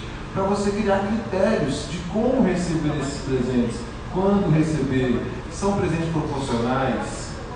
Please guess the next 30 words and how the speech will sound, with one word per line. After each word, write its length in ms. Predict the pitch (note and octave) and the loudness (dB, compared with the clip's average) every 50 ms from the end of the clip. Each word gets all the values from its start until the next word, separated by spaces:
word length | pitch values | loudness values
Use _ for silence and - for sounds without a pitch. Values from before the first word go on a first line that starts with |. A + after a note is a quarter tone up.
| - F#3+ E3 A#2+ A#2 - | -4 -2 -2 -2 -2 -2
são 140 | E3 E3 D#3+ | -2 0 2
realmente, 460 | F3 E3+ D#3+ - D3 D3+ D#3+ D3+ D3+ | 2 2 2 2 2 2 2 2 0
assim, 360 | D3+ C#3 C#3 C#3+ D3 C#3 B2+ A#2 - - A2+ - - | 0 -2 -2 -2 -2 -2 -2 -2 -4 -6 -8 -6 -4
coisas 300 | - D3 D3 C3+ C#3 - | -2 -2 -2 -2 -2 -4
que 120 | - D3 C#3 | -4 -4 -4
são 640 | C3+ - D#3+ D#3+ D#3+ D#3+ D3+ D3 C#3 C3+ C3+ A#2+ A#2 A2 - - - - - | -4 -2 0 2 2 2 2 2 2 2 0 0 -2 -4 -6 -8 -8 -4 -2
habituais 800 | D3 D3+ D3 D3+ D3 - C#3 C3 B2+ B2+ C#3 D3 C#3 C#3 C3+ - | 0 0 0 0 -2 0 2 4 4 4 4 4 2 2 2 2
de 60 | C3 | 2
um, 240 | C3+ C3+ C3 C3 B2+ | 2 2 2 2 0
de 80 | A#2+ C3 | 0 0
uma 220 | C3+ C3+ C3 C3 - | 2 2 2 2 0
coisa 260 | - D3 C3+ C3+ C3+ | 0 -2 0 0 0
de 60 | A#2+ | -2
cordialidade 1000 | A#2 - C3 C3+ C#3 G3+ A3+ A3 G#3+ - C3 - - - D3 D3 D3 C#3+ D3 D3+ D#3 - - - - - | -2 -2 -2 -2 0 0 -2 -2 -2 0 0 0 2 4 4 4 2 2 0 -2 -2 -4 -4 -8 -6 -4
ou 320 | - D#3+ D#3+ E3 E3 E3 D#3 D#3+ | 0 2 2 4 4 4 2 2
tem 200 | D#3+ D3+ D3 C#3+ | 2 0 0 0
outro 360 | C#3 C#3+ D3 C#3+ C#3 C3 B2+ | 2 2 2 2 2 2 2
interesse, 760 | B2+ A#2+ A#2+ B2 B2 A#2 A2 A2 G#2+ G2+ - - - - - - - - - - - - G#3 | 2 2 2 2 2 4 4 4 2 2 0 -2 -4 -6 -8 -8 -10 -10 -10 -10 -8 -4 -2
né? 260 | G#3 A3 G#3+ - - - - - - - | 0 0 0 0 0 -4 -6 -6 -8 -8
Então, 160 | - C#3+ C#3+ D3 | -6 -2 0 2
a 40 | |
gente 220 | D3+ D#3+ D#3+ - - | 2 2 0 0 0
tendo 200 | F3 F3+ G3 G3 | 0 2 2 2
esses 220 | G3 - - - - | 2 2 0 -2 0
parâmetros, 560 | D#3+ D3+ C#3 C3+ D#3+ E3 E3 D#3+ D#3 D#3 D#3 | 0 2 2 2 2 2 2 2 0 0 0
também 260 | - D#3 D3+ D3+ D3+ | -2 -2 0 0 0
poderemos, 920 | D3+ D#3 - E3+ F3 F3 E3 D#3 D#3 D#3 D#3+ E3 E3 F3+ F3+ F3+ - - - - - - - C3+ | 0 0 -2 -2 -2 0 0 2 2 2 2 0 0 0 0 -2 -2 -6 -8 -10 -10 -8 -6 -2
é, 440 | C3+ C#3 C#3 C#3 C#3 C3+ C3+ C3+ C3+ | 0 2 4 4 4 4 4 4 4
estar 520 | C3+ - - E3+ E3+ F3 F3 E3+ E3+ E3 E3 | 2 0 -2 0 0 0 2 0 0 0 0
resguardados, 800 | F#3 F3 E3 F#3+ F#3+ - F#3 - D#3+ D#3 D#3 D#3 D3+ D3+ D#3 - | 0 0 2 2 2 2 2 2 2 2 2 2 2 2 0 -2